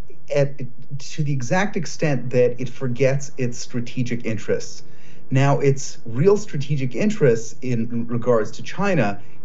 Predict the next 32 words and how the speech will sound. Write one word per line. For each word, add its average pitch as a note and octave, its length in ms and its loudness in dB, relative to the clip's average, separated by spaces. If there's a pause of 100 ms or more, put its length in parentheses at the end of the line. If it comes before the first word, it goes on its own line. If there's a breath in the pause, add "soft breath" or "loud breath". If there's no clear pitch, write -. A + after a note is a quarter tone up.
involve B2 680 2
the C3 100 0
economy, A#2 760 0
involve A#2+ 600 0
not A#2+ 420 0
giving B2+ 300 0
away A2+ 420 2
the G#2+ 320 -2
entire A#2+ 440 0
industrial A#2 640 0
base F#2+ 380 0
to - 100 -4
China. C#3 480 0 (440 loud breath)
It A#2+ 140 0
involves, A#2+ 680 2 (400 soft breath)
um, A2 580 0 (380)
you C#3+ 120 0
know, A2+ 120 0
it A2+ 140 0
involves, A2+ 640 0
uh, A2 180 0
debt. A#2 460 0 (380 loud breath)
It B2 120 -2
involves A#2+ 680 0
a, - 60 -2 (240)
kind C#3 200 2
of A#2 60 2
a A2 100 4
million C#3+ 380 4
other C3+ 220 2
things G#2+ 480 -2
that A2+ 380 2